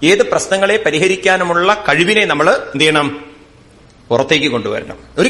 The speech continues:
കിണർ കുഴിക്കൽ തന്നെയാണ് ആത്മീയത എന്ന് പറയുന്നത്. അത് നമുക്കാരും വഴി കാണിക്കാൻ ഇല്ലാത്തത് കൊണ്ടാണ് പലപ്പോഴും നമ്മൾ സ്റ്റക്കപ്പ് ആയി പോകുന്നത്. പിന്നെ ഉള്ള വഴികാട്ടികളാണെങ്കിൽ രണ്ടു കൂട്ടരാണ്, ഒന്ന് ജ്യോത്സ്യന്മാരും രണ്ട് അമ്പലക്കാരും. നോക്കൂ, നമ്മൾ, ഞാൻ ഇന്ന് പറയുന്നതൊക്കെ നിങ്ങൾ സ്വന്തം അനുഭവം കണ്ടു നോക്കൂ.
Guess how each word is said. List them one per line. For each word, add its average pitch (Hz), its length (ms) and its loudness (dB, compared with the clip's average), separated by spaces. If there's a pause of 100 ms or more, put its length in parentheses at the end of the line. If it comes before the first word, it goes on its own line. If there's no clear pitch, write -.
കിണർ 202 220 2
കുഴിക്കൽ 202 440 0
തന്നെയാണ് 165 240 -2
ആത്മീയത 135 480 0
എന്ന് 113 160 -4
പറയുന്നത്. 101 420 -14 (880)
അത് 208 360 4
നമുക്കാരും 208 400 0
വഴി 196 220 2
കാണിക്കാൻ 220 380 0
ഇല്ലാത്തത് 202 380 0
കൊണ്ടാണ് 180 540 2
പലപ്പോഴും 180 460 0
നമ്മൾ 165 260 0
സ്റ്റക്കപ്പ് - 460 -2
ആയി 110 80 -2
പോകുന്നത്. - 400 -12 (480)
പിന്നെ 175 180 2
ഉള്ള 196 200 2
വഴികാട്ടികളാണെങ്കിൽ 170 840 2
രണ്ടു 139 180 -2
കൂട്ടരാണ്, 117 460 -6 (600)
ഒന്ന് 143 120 2
ജ്യോത്സ്യന്മാരും 139 640 2
രണ്ട് 113 160 0
അമ്പലക്കാരും. 101 520 -6 (1120)
നോക്കൂ, 160 160 2
നമ്മൾ, 240 200 2
ഞാൻ 226 180 0
ഇന്ന് 220 140 2
പറയുന്നതൊക്കെ 202 460 0
നിങ്ങൾ 196 180 -2
സ്വന്തം 185 220 -4
അനുഭവം 202 300 0
കണ്ടു 202 160 -4
നോക്കൂ. - 340 -8